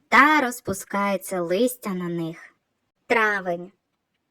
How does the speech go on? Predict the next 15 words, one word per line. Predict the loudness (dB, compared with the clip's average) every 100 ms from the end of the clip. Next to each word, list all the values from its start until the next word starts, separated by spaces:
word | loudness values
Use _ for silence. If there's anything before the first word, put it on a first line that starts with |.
| _ _ _ _
Трави | 6 8 8 6 4
в | 0
цьому | -2 0 0 0
місяці | -2 -2 -4 -2 -4
мають | -2 0 0 -2
чудодійну | -2 -2 0 -2 -2 -4 -2 -2 -2 -2
властивість. | 0 2 2 0 -6 -4 -4 -6 -10 -18 _ _ _ _ -4
Раніше | 4 4 4 0 -2 -2 -4 -6 -20 -12
на | -2 0
Юрія, | 2 4 4 4 2 0
а | -2
це | -2 -4
свято | -4 2 4 4 0
шостого | -4 0 -2 -2 -4 -4 -4
травня, | 2 4 6 4 2